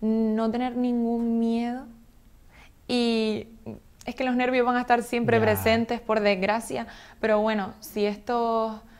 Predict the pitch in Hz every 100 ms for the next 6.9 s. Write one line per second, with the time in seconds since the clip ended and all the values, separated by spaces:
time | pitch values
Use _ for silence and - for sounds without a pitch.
0 | - - 226 226 233 226 214 202 202 202
1 | 214 226 226 208 226 220 220 214 214 208
2 | 202 196 196 - - - - - 233 220
3 | 214 202 - 233 247 240 220 214 208 202
4 | 202 202 196 196 196 - - - - -
5 | 269 247 226 202 202 220 220 233 240 240
6 | 208 208 220 240 233 226 214 214